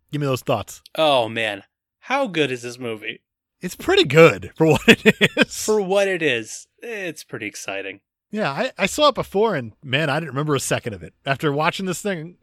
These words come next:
Speaker 1: nothing. Nothing stuck.
Speaker 2: Yeah, uh, the, the cast in this is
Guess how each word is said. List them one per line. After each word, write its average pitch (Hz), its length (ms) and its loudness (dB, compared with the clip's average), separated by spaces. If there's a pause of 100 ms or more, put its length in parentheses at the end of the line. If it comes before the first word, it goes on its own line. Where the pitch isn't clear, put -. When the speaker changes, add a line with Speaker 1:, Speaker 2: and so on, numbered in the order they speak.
(100)
Speaker 1:
nothing. 131 400 -2 (140)
Nothing 160 300 -2
stuck. - 400 -8 (400)
Speaker 2:
Yeah, 127 320 0
uh, 107 220 -6
the, - 160 -18 (140)
the - 80 -10
cast 262 540 -2
in 98 140 -6
this 95 240 -12 (140)
is 139 580 -4